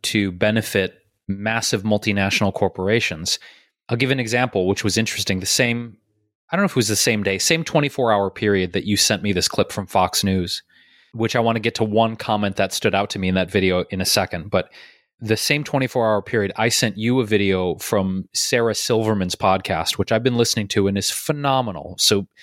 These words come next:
shout out to Sarah Silverman. I love her tone. She's totally unfiltered on her podcast. I mean, it's just raw, to the point. She's giving zero fucks.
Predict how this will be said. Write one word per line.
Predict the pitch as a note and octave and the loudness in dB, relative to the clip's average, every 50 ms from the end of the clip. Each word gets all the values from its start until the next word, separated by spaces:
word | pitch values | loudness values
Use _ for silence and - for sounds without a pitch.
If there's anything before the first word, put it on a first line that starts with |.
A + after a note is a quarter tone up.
| - - - _ _ _ _ | -20 -20 -20 _ _ _ _
shout | - - - D3+ D3+ D#3 | -10 -4 0 0 2 2
out | D3+ D3 | 0 -2
to | - C3 | -4 -6
Sarah | - - C3 A2+ A2 G#2 | -2 2 2 4 4 2
Silverman. | - - F#2+ F2+ F#2 F#2 F#2 F2+ F2+ F#2 F#2+ - _ _ _ _ _ | 2 0 0 0 0 2 2 2 2 0 -4 -6 _ _ _ _ _
I | - B2 | -2 -2
love | A2+ A2 A#2+ B2+ C3 C#3 C3 | 0 0 0 0 0 0 -2
her | - - B2 | 2 0 0
tone. | - - - - A2 G#2+ G#2 G#2 G#2+ G#2 G#2 G2+ - _ _ | 0 0 -2 0 2 2 2 2 0 -4 -6 -10 -12 _ _
She's | - - - - C#3+ - | -2 -2 0 0 0 -2
totally | - - - - F3+ F3+ F3+ F3 F#3 E3+ D#3 - | -2 -4 -4 -2 0 0 2 2 2 2 2 0
unfiltered | C#3 B2+ B2+ - - A#2 G#2+ - G#2+ F#2 | -2 -4 -2 0 2 2 2 2 2 2
on | G2 F#2 E2 | 2 0 0
her | F2 F#2+ | -2 -4
podcast. | - - F2+ D#2+ D#2+ - - D#2 D2+ - - - | 0 0 0 0 0 0 -4 -4 -2 -2 -4 -2
I | A2 | 0
mean, | G2+ G#2 A2 | 2 2 2
it's | G#2+ G#2 | 2 2
just | - - A2+ - - - | 2 0 0 0 0 -2
raw, | G#2+ G#2 A2 A#2 B2+ B2+ B2 B2 B2 B2 B2 B2 B2 A#2+ _ _ _ _ _ _ _ | -4 -6 -4 -2 0 2 2 2 2 2 0 0 -2 -8 _ _ _ _ _ _ _
to | - - B2+ | 0 0 2
the | G#2+ A2 | 0 0
point. | - - - A#2+ A2 A2 A2+ A2 G2+ | -4 0 2 2 2 2 0 -2 -4
She's | - - - - A2+ G2 | -2 0 0 0 0 0
giving | - C3 G#2 G#2+ G2+ G2 | 0 0 0 2 0 0
zero | F#2+ G2 G2+ C3 C3+ B2+ B2+ A2+ | -2 -2 0 0 2 2 2 0
fucks. | G#2+ - - F#2+ E2+ E2 - - - - | 0 0 -2 0 0 0 0 0 0 0